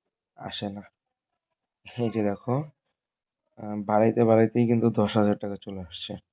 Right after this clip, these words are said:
এইখানে কিন্তু হচ্ছে গেম, তো পঁচিশশো টাকায় কিন্তু দশ হাজার টাকা কিন্তু চলে আসছে। তো আবার হচ্ছে আমরা প্লে লাইনটা কমায় নিয়ে আসলাম। আবার হচ্ছে কিছুক্ষণ খেলি।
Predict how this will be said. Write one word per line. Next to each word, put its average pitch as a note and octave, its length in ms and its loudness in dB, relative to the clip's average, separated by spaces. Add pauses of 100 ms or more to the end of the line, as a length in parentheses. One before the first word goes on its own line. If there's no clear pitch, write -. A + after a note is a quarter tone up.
(760)
এইখানে A2 520 -2
কিন্তু A2+ 420 -8
হচ্ছে G#2+ 360 -8
গেম, G2+ 280 -2 (1040)
তো - 100 -20
পঁচিশশো A2+ 480 -8
টাকায় A2 300 0
কিন্তু A2+ 240 -2
দশ G#2 240 0
হাজার G2+ 220 -2
টাকা G2+ 220 -14
কিন্তু G2 200 -14
চলে G2 260 -14
আসছে। - 280 -16 (680)
তো - 140 -20
আবার G#2 280 2
হচ্ছে A2+ 260 -4
আমরা G#2+ 200 0
প্লে G#2+ 200 -12
লাইনটা G#2 320 -4
কমায় G#2 320 -8
নিয়ে G#2 160 -6
আসলাম। G#2 300 -14 (3000)
আবার G2+ 240 -6
হচ্ছে G2+ 240 -10
কিছুক্ষণ G#2 360 -8
খেলি। G#2 340 -8